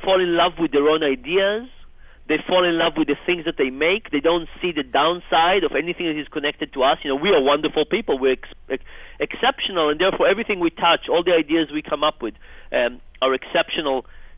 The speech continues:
uh, as well. And I talk a little bit about revenge as well. And, and, and there's actually one chapter that I think is particularly interesting and kind of, uh, starts, I start in the book from a story about the financial industry,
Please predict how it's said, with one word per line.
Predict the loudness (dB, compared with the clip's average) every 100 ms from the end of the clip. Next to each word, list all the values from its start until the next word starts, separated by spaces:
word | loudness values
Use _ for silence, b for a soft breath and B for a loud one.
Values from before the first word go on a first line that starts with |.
| -8
uh, | -4 -4
as | -4 2
well. | 4 4 2
And | 0
I | -2
talk | -2 0
a |
little | 2 2
bit | 0
about | 0 -2 -2
revenge | -4 0 -2 -2 -10 -14 b b b
as | -6 -4
well. | 0 0 0 -6 -18 -20 B B B
And, | -4 -2 -2
and, | -4 -4
and | -4 -2
there's | 0
actually | -2 -2 -2
one | -2 2 2 2 0
chapter | 0 0
that | -2 0
I | -2
think | -6 -10
is | -10 -6
particularly | -4 -4 -4 -2 -4
interesting | -4 -4 -2 -2 -2
and | -4 -6
kind | -4 -4
of, |
uh, | -2 -4 -4 B -18 -10
starts, | 0 2 2 0
I | -2 0
start | 0 0
in | -4
the | -2
book | 0 -2 -2 b b -20 -8
from | -4 -4
a |
story | -2 2 4
about | 4 0
the | -2
financial | -4 0 0 0 -2
industry, | -2 -8 -8 -8